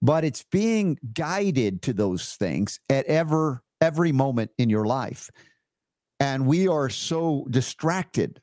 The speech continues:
by so much, including being raised in the Western world, to perceive or believe that every symptom, ailment, illness, cough, sneeze, gag, and wheeze is the result of a deficiency of synthetic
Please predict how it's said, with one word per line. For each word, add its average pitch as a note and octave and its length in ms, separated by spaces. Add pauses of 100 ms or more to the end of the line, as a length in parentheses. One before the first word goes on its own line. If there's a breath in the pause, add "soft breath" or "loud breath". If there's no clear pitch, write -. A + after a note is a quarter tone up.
by A2 120
so F#3 300
much, C3+ 520 (840)
including F3 680
being C#3+ 280
raised C#3+ 500
in C3 80
the A#2 80
Western A#2 680
world, F#2+ 500 (600 loud breath)
to D3 160
perceive C#3 680
or C#3 100
believe A#2+ 580
that A2+ 160
every B2+ 300
symptom, C3+ 600 (320)
ailment, B2+ 520 (180)
illness, B2+ 720 (160)
cough, B2 340
sneeze, B2 500
gag, A#2+ 360
and A#2 140
wheeze A2 380 (420 loud breath)
is C3+ 160
the B2+ 100
result B2 460
of A#2+ 140
a A#2 40
deficiency C3+ 760
of A#2 100
synthetic C#3 720